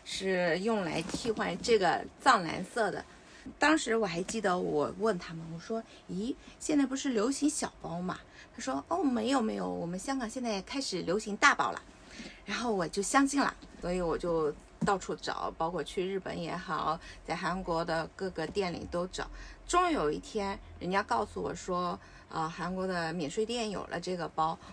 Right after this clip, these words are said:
我就兴冲冲的就跑过去，然后去把这个包给买了。我记得当时的价格，基本上买下来的话，大概是人民币一万三。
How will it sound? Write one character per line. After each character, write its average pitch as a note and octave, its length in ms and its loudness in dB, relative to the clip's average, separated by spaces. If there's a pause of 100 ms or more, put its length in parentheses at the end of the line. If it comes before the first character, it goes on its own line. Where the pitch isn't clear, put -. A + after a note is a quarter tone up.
我 F#3 100 -6
就 F#3+ 140 2
兴 A3+ 240 -2
冲 G#3+ 160 -2
冲 G#3+ 140 -4
的 F3+ 160 0
就 F#3 160 0
跑 - 320 -4
过 F3+ 200 0
去， - 260 -4 (380)
然 F3 180 0
后 F#3 200 0
去 G3 240 0
把 C#3 180 0
这 - 160 -2
个 F3 160 -2 (120)
包 F3 180 6
给 F#3 140 -2
买 G3+ 200 0 (120)
了。 E3+ 200 0
我 E3 120 -2
记 G3 180 -2
得 F3 140 2
当 G#3+ 200 4
时 G#3 140 -10
的 F#3+ 160 -2 (100)
价 G3 300 2
格， D#3+ 180 -6
基 F#3+ 160 -10
本 A3 160 -4
上 G#3 200 0 (480)
买 F3 180 0
下 G3+ 200 6
来 F3+ 140 4
的 F#3 140 0
话， G3 180 2 (140)
大 F3+ 200 2
概 F3 160 0
是 F#3 180 -4
人 F3+ 120 -2
民 G3 160 -4
币 G3+ 200 -4
一 E3+ 60 -4
万 F#3 200 -2
三。 G3+ 280 0